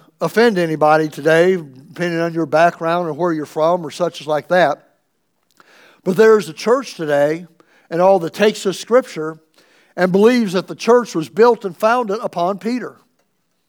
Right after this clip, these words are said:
Okay? He was the foundation. He became basically the first pope, all right,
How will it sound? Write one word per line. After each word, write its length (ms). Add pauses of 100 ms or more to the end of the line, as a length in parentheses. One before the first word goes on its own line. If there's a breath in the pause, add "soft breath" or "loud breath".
(200)
Okay? 280 (220)
He 120
was 140
the 80
foundation. 720 (400)
He 140
became 480
basically 480
the 100
first 480 (300)
pope, 360 (380)
all 100
right, 300